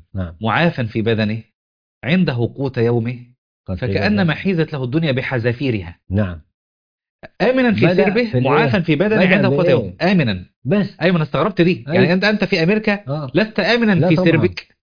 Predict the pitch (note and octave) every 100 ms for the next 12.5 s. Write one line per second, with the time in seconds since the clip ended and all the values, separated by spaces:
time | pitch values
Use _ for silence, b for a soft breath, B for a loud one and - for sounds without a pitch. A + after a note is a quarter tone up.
0 | _ C#3+ F#3 F#3 D3 F3 D#3 C#3 G#3 A3+
1 | G3+ A3 G3 F#3+ F3+ E3 F3 G#3+ - G2+
2 | F#2+ F#2 - D#3 F#3+ F#3+ D3+ F#3 F#3 C#3
3 | - D3+ F#3 D#3+ D3+ - F3 C#3 - G#2+
4 | F2+ - B2 F#2+ - _ - F3 D#3 D3
5 | C3+ - C#3+ A2+ G#2 A#2 A#2+ E3 D3 D3
6 | C3+ C#3 C#3 - D#3+ C3+ - C#3+ B2 A#2+
7 | A2+ - C#3+ D3 B2+ G#2 C3+ C3+ D3 -
8 | A#2+ B2+ A#2+ - B2+ A2 A#2+ C#3 B2 A#2+
9 | A2+ C3 B2+ G#2+ A2+ A2+ A#2+ A#2 B B
10 | C#3 D#3+ C#3 F3 D#3 C3 D3+ C3+ C#3 C#3+
11 | G#2 B2 A2+ G#2+ A2 B2+ C3 D3+ C#3+ C3
12 | C#3+ C3 D3 C#3+ C#3